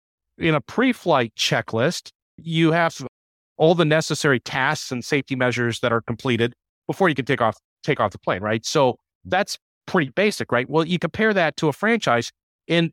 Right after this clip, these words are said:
it also then has all the necessary steps you have to take to set up your business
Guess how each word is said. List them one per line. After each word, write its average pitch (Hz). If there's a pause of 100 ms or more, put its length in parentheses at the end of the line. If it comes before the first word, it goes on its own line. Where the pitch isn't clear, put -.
it 165
also 170
then 147
has 143
all 165
the 170
necessary 156
steps -
you 143
have 135
to -
take 123
to 127
set 170
up 180
your 165
business 123